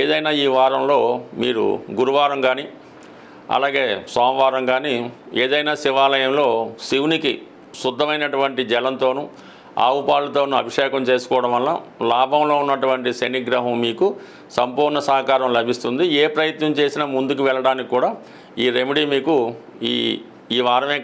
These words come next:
కాకుండా రాబోయే రెండున్నర సంవత్సరాల దాకా కూడా మీకు లాభస్థానంలో ఉన్నటువంటి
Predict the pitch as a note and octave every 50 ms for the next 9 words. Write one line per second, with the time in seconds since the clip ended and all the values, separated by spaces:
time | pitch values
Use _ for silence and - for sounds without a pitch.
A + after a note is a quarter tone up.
0 | C#3+ C3+ C3+ C3+ C3+ C#3 D#3 G3 B3 - - - - - - - - - - -
1 | - - - - - - - - A2 B2+ C3 C3+ C3+ D3 D3 D3+ D3 B2+ B2+ C3
2 | C3 C3+ C3+ C#3 C3+ C3 A#2+ C3 B2+ C3 C3 - C#3+ C#3 C#3 C#3 C3+ C3 C3+ C3
3 | A#2+ C3 C3+ D3 C#3+ B2 A#2+ B2 B2 - - - - A2+ B2 B2+ B2 C3 B2 A#2+
4 | A#2 B2 B2 C3+ C3+ C3+ - C3+ C3+ C3+ C3+ C3 B2+ B2+ B2 B2 A2+ B2 B2 B2
5 | A#2+